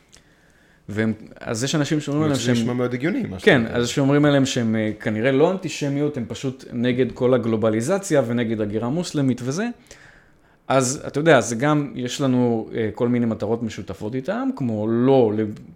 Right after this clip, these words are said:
Speaker 1: לשליטה גלובליזצית בעולם של כל מיני סורוסים ויובל נוח הררים,
Speaker 2: נהדר.
Speaker 1: שהכתיבו לכל מדינה איך לחיות.
Speaker 2: כהן.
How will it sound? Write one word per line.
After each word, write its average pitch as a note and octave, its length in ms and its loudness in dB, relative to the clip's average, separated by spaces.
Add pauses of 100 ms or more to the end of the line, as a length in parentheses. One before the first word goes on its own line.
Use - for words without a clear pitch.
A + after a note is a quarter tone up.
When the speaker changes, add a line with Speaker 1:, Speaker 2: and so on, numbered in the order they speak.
Speaker 1:
לשליטה A#2+ 480 0
גלובליזצית C3 1160 2
בעולם B2 420 2
של B2 120 -6
כל B2+ 180 2
מיני C3 160 2
סורוסים C#3+ 600 0
ויובל A#2+ 240 2
נוח B2 300 0
הררים, A#2 520 2
Speaker 2:
נהדר. A2+ 120 -6
Speaker 1:
שהכתיבו G#2+ 380 0
לכל B2+ 200 2
מדינה A2+ 280 0
איך A2+ 140 -4
לחיות. A2+ 460 0 (240)
Speaker 2:
כהן. G2 300 -8